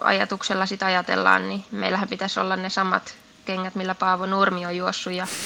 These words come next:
meidän pitäisi juosta hiilimurskaradalla, että kaikkihan menee eteenpäin, että ei, ei sitä niinku, mun mielestä on niinku tyhmää tommonen, että se on, se on ylimitoitettua, ja en, en usko, että se on hyvin, hyvin pientä, mitä niistä kengistä kuitenkin voi olla etua, uskon näin.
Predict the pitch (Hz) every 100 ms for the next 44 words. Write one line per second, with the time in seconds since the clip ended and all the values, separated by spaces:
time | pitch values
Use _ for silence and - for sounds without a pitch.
0 | - - 190 190 185 - 202 196 - 202
1 | 202 185 180 180 190 - 190 190 190 185
2 | 196 214 - 262 262 240 190 190 - 220
3 | - 180 - - - 214 - - - -
4 | 214 - 214 208 208 202 208 208 - 226
5 | 220 214 - 208 214 208 226 214 196 185
6 | 190 180 180 202 208 - - - 233 240
7 | - - 240 247 220 202 190 190 196 202
8 | 196 196 190 190 - - - - 202 202
9 | 190 - - 196 190 202 226 202 190 196
10 | 180 180 196 - 185 180 180 185 196 -
11 | 104 - 202 - 220 208 214 - - -
12 | 226 220 - - - 220 - 98 - 104
13 | - 104 - 73 - - - 208 202 226